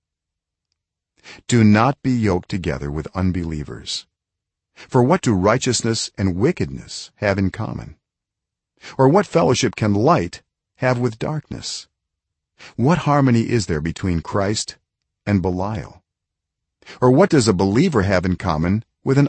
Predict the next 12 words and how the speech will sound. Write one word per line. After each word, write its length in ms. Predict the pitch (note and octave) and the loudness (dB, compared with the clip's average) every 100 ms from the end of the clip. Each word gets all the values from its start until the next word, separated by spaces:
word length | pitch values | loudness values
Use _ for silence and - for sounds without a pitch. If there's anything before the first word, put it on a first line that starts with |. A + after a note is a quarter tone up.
| - | 2
unbeliever? 800 | F3+ D#3+ G#2 D2 B1+ - - _ _ _ _ _ _ _ _ - - | 2 2 2 -4 -8 -16 -20 _ _ _ _ _ _ _ _ -20 -8
What 320 | G#2 B2 F#3+ - | 0 0 0 0
agreement 560 | A2+ F#2 A#2+ B2+ A#2+ | -2 0 2 4 2
is 240 | - G#2 D#2 | 0 -4 -4
there 200 | D2+ D2+ | -4 -4
between 340 | F2+ - A#2 | -4 -2 0
the 100 | F2+ | 0
temple 380 | - B2 - B2 | 0 -4 -2 -2
of 180 | G2 F#2 | -2 -4
God 540 | F#2 C#2+ A#1 B1 E2 _ _ _ _ - | -4 -4 -8 -12 -14 _ _ _ _ -6
and 160 | F2+ - | -4 -4
idols? 580 | D#2+ C#2+ A#1 G1+ - | -6 -8 -10 -14 -16